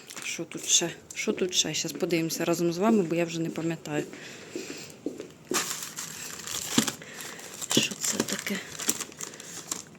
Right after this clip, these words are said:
Рибка. Рибка от така сушена.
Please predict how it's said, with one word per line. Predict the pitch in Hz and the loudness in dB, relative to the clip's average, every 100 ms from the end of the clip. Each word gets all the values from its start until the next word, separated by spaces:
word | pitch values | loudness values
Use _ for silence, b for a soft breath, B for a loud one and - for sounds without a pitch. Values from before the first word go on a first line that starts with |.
| - - | -14 -2
Рибка. | 214 233 240 - 330 330 - - - - - - - - - - - - - - - - - - | 2 4 2 0 0 -2 -8 -6 -6 -6 -12 -12 -10 -6 -4 -4 -6 -10 -10 -12 -12 -16 -16 -8
Рибка | 226 220 226 - 247 | -2 0 -2 -4 -4
от | 240 | -4
така | - - 247 | -10 -6 -4
сушена. | - 254 - 262 247 | -4 0 4 4 4